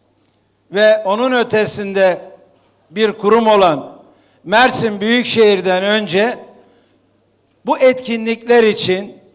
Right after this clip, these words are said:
bu festivaller için Mersin'in bu değerlerine teşekkür etmek lazım. Onları alkışlamak lazım.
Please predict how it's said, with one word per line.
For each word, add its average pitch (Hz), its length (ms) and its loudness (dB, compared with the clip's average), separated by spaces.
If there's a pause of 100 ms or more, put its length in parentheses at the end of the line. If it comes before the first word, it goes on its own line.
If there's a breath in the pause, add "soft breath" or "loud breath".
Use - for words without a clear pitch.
(140)
bu 240 80 0
festivaller 220 880 2
için 214 500 -4 (840)
Mersin'in 240 720 -2
bu 240 140 -4
değerlerine 226 720 4
teşekkür 196 520 -2
etmek 135 440 -6
lazım. 117 320 -10
Onları 220 540 4 (320 loud breath)
alkışlamak 165 840 0
lazım. 120 380 -4